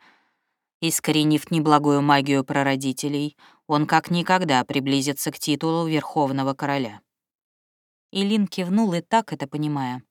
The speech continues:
Агнес он навредить не сможет. Ему не позволит заключённая со мной сделка.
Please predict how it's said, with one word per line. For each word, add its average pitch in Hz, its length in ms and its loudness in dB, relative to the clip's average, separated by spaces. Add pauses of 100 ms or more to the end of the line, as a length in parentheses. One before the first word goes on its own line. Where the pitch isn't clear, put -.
(420)
Агнес 147 560 4
он 143 160 2
навредить 139 500 0
не 156 120 0
сможет. 113 580 -6 (340)
Ему 156 260 4
не 165 120 4
позволит 160 560 0
заключённая 139 720 -2
со 147 160 -4
мной 151 220 0
сделка. 127 540 -6